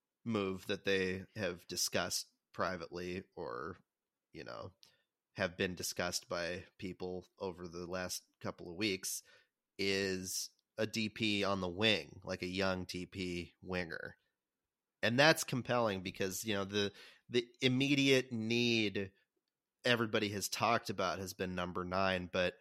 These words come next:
that's the type of move that you're preparing for some changes in an area that you feel like you have a decent amount of depth, that you feel like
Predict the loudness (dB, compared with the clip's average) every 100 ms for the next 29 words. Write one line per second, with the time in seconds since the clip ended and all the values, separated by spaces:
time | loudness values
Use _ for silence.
0 | -16 _ _ _ -2 8 10 8 4 2
1 | 4 4 4 -2 0 0 0 -2 -4 -2
2 | -4 -4 -8 -6 -2 0 -2 -4 -2 0
3 | -2 -4 -10 _ _ _ _ _ -6 -6
4 | -2 2 2 2 -2 -4 -4 -6 -4 -4
5 | -2 -2 -2 -2 -4 -6 -4 0 2 2
6 | 0 0 2 2 -2 -4 -6 -8 -6 -8
7 | -8 -6 -6 -6 -12 -12 -8 -4 0 2
8 | 2 0